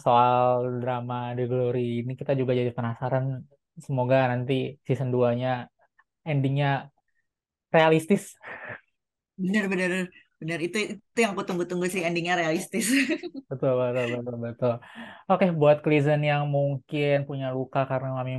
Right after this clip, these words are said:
Speaker 1: bullying, mungkin kalau misalnya perlu konseling itu boleh banget konseling di Kli dan juga bisa konseling bareng Kak Naomi ya. Nah,
Speaker 2: Betul.
Speaker 1: eh, bisa langsung cek di Instagramnya Kli dan bisa langsung akses ke link yang ada di bio-nya Kli buat booking konseling.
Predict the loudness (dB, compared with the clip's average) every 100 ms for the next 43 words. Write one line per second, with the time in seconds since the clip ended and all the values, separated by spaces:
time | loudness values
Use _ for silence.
0 | -2 0 0 0 0 -2 -2 0 0 0
1 | -2 -4 -2 -2 2 2 2 0 2 0
2 | 0 0 0 0 -2 -4 -4 -8 -6 -8
3 | -6 -6 -4 -6 -6 -2 2 4 4 2
4 | 0 0 0 -2 -4 -4 -4 -4 -2 2
5 | 2 2 0 2 2 2 0 0 -8 _
6 | _ _ -4 -4 -4 _ -16 -10 -8 -6
7 | -8 -6 -4 0 0 0 -2 0 0 0
8 | -2 -6 -4 -6 -4 -6 -4 -2 -2 -2
9 | -6 -10 -8 -6 -2 0 -2 -4 -4 -2
10 | -2 -4 -2 -2 -2 -4 -2 -2 0 -2
11 | -2 -2 -2 -4 -4 -4 0 0 0 -4
12 | -6 -8 -8 -8 -8 -6 -4 -2 -2 -2